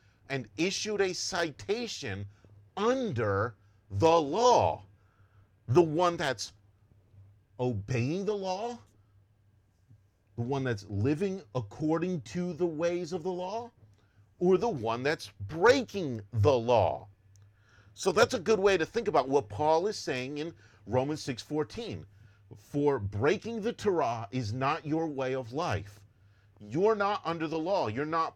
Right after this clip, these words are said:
penalized under the law because you are not breaking the law. Now,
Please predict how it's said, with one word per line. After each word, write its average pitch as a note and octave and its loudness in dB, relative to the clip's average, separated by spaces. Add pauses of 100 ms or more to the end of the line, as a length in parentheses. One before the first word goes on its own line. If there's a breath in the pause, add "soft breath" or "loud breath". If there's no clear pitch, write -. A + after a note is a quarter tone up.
penalized C3+ -2 (340 soft breath)
under G3 0
the B3 0
law C3+ 2 (240 soft breath)
because D3 -4
you C3+ -2
are D#3 2
not F3 -4 (340 soft breath)
breaking E3 -4 (180)
the C#3 4
law. A#2 -2 (420)
Now, E3 0